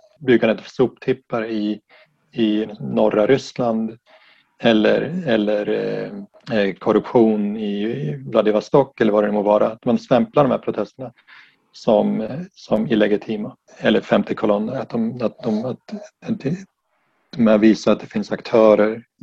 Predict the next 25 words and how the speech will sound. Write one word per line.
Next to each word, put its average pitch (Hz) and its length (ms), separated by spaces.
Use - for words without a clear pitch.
i 107 220
Ryssland 110 400
som, 139 300
eh, 113 200
som 110 180
är 98 40
subversiva 120 600
och 127 60
försöker 117 280
undergräva 107 540
regimens 107 360
stabilitet. 117 500
Men 117 140
jag, 123 320
jag, 127 360
eh, 123 480
kan 120 160
inte 113 160
uttala 123 280
mig 117 100
liksom 110 200
specifikt - 840
om, 107 320
om 101 340
hur 107 580